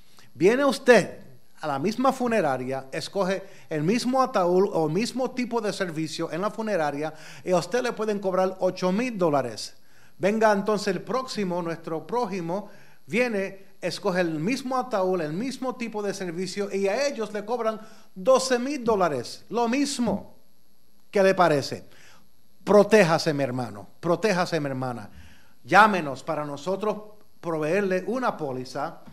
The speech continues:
Inmediatamente recibe membresía con Legacy y con tan solo tres mil quinientos dólares usted puede ser, pues, celebrado con dignidad, con amor,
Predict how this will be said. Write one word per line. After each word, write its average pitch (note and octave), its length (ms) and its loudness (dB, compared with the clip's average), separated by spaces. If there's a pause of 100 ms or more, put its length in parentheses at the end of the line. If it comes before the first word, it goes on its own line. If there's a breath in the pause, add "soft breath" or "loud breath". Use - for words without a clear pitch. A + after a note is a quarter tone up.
(220 loud breath)
Inmediatamente F#3 800 0
recibe A3+ 520 -4
membresía A3 640 0
con D#3+ 180 -2
Legacy C#3+ 580 -6 (380 loud breath)
y G3+ 140 -2
con G3 260 2
tan F#3 220 2
solo A#3 280 -2
tres G3+ 240 -2
mil G3+ 200 -4
quinientos G3+ 680 -6
dólares F#3 540 -2
usted F3 720 -2 (320 loud breath)
puede D#3+ 320 4
ser, G3 400 0
pues, D#3+ 420 -4
celebrado A3 920 4
con C3+ 260 -4
dignidad, A3 760 2 (960)
con F3 220 2
amor, G3 760 4